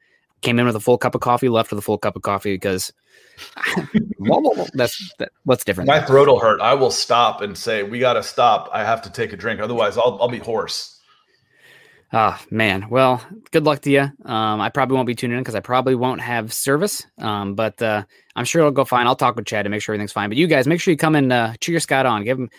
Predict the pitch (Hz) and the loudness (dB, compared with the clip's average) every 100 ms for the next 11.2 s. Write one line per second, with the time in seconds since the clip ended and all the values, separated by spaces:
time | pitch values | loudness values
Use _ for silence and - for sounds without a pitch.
0 | _ 180 202 156 147 143 139 131 104 90 | _ 0 2 2 2 2 -2 -2 -4 -6
1 | 87 _ - - - 110 107 110 107 92 | -10 _ -20 -12 -2 0 2 2 0 -2
2 | 101 117 - 117 - - - _ _ - | -2 -4 -2 -2 -2 -10 -12 _ _ -8
3 | 127 156 175 120 123 117 127 120 110 107 | 0 2 2 2 0 0 -2 -2 -2 -2
4 | 98 95 82 92 87 98 - 107 110 - | -2 -4 -8 -10 -12 -16 -8 -4 -4 -6
5 | - - - - 117 117 113 - 117 110 | -20 -20 -20 -4 2 2 2 2 2 4
6 | 202 - 180 139 151 147 135 101 113 113 | 2 4 4 4 4 4 2 0 0 2
7 | 113 110 - 110 110 110 - _ - 127 | 0 -2 -4 2 2 2 -2 _ -2 -2
8 | 110 120 120 107 110 113 117 113 107 104 | 0 -2 -2 0 2 2 2 0 0 0
9 | 101 104 95 92 - _ - 98 90 101 | -4 -6 -8 -8 -12 _ -14 -12 -8 -4
10 | 127 123 113 117 107 117 123 - - 98 | -2 0 0 0 -2 0 -2 -2 -6 -2
11 | 98 95 | 0 -2